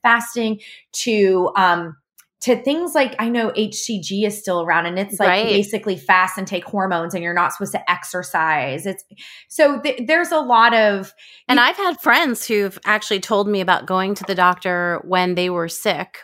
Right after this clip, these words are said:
Speaker 2: when they had something seriously wrong or
Speaker 1: Mm-hmm.
Speaker 2: something wrong in their stomach or even a, a more autoimmune type of issue.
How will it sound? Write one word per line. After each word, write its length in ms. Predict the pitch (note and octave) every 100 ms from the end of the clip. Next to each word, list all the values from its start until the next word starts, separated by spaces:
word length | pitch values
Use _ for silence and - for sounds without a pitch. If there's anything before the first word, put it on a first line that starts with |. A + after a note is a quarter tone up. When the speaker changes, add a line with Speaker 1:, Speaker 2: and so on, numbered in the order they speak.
| -
Speaker 2:
when 180 | G3+ F#3
they 160 | F#3
had 220 | G3+ F#3 -
something 720 | - A3+ A3+ G#3+ - G3+ F#3+
seriously 600 | F3+ - G3+ F#3+ F#3 G3
wrong 520 | F3 E3+ E3+ E3+ F3 D#3+
or 100 | E3+
Speaker 1:
Mm-hmm. 80 |
Speaker 2:
something 480 | F#3 F#3 E3 F#3 E3+
wrong 300 | F3 E3+ E3+
in 80 | E3+
their 100 | D#3+
stomach 420 | - F3+ F3 E3+
or 120 | E3+
even 260 | D3 E3+ E3
a, 140 | D#3 -
a 100 | E3+
more 300 | E3+ D#3+ D3+
autoimmune 560 | E3+ E3+ D#3+ D#3+ E3+
type 220 | F#3+ F#3
of 100 | F3+
issue. 360 | F#3 - G#3+